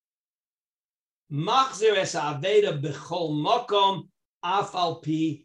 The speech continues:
she'eno lechvodo. That's the Rambam.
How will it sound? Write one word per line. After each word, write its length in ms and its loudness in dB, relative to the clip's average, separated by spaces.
she'eno 680 -4
lechvodo. 400 -12
That's 220 -8
the 100 -6
Rambam. 360 -6